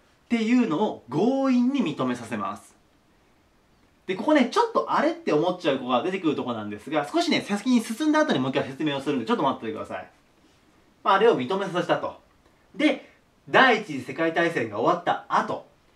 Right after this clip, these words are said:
中国はね、まあ、認めちゃったんで、これ認めた段階で、この山東省は日本のものになってます、もう。でも中国としては、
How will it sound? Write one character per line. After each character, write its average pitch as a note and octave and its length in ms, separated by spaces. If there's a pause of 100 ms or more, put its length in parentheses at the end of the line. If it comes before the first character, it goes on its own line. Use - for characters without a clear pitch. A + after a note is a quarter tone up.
(200)
中 E4 320
国 - 140
は F#2+ 160
ね、 - 300
ま D3 100
あ、 C#3 40
認 G3+ 160
め C4+ 100
ち C4 60
ゃ A#3+ 60
っ - 100
た A3 140
ん B2+ 120
で、 C3 360 (100)
こ D#4 140
れ E4 100
認 B3 300
め D#4+ 100
た D4+ 160
段 B3+ 300
階 A3+ 240
で、 F#3+ 160
こ E3+ 100
の D3 140
山 E4+ 380 (100)
東 D#4 240
省 A#2+ 260
は C#3+ 320
日 D3+ 80
本 E4 240
の D#4 80
も C#4+ 120
の B3 80
に D3+ 60
な C3 120
っ - 80
て A2+ 80
ま - 160
す、 - 80
も G#2+ 240 (840)
う。 - 20
で C4+ 60
も A3+ 160
中 E4+ 280
国 - 140
と B2+ 140
し - 80
て - 100
は、 - 360